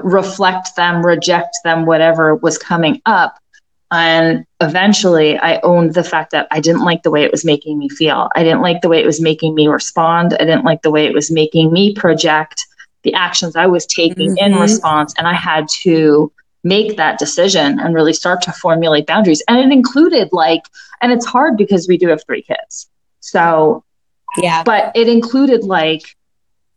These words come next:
Speaker 1: stop responding to texts. Like, these were basic,
Speaker 2: Yes.
Speaker 1: really small things at the beginning, because they would escalate and escalate and escalate. But,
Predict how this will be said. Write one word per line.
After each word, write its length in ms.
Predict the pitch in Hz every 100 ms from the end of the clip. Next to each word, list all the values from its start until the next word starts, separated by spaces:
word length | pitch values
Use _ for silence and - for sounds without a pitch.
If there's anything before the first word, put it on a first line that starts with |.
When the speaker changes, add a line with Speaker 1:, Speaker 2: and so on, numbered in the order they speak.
| _ -
Speaker 1:
stop 520 | - - 220 175 170
responding 640 | 180 175 165 156 156 147 147
to 140 | 143
texts. 720 | - - - - - - - _ _ _ -
Like, 180 | 165 160
these 240 | 175 165
were 200 | 185 - -
basic, 320 | 180 214 -
Speaker 2:
Yes. 280 | 220 175 185
Speaker 1:
really 500 | 190 196 196 202 -
small 760 | - - 202 170 165 160 165 -
things 300 | 170 156 165
at 80 | 170
the 80 | 160
beginning, 720 | 156 147 147 170 202 240 240 - _ _ _ _ -
because 580 | 185 190 170 165 156
they 80 | 170
would 160 | 170 -
escalate 500 | 165 - 170 165 -
and 100 | 165
escalate 480 | 165 - 190 175 -
and 120 | 208
escalate. 640 | - 180 - 233 175 113 -
But, 300 | 170 139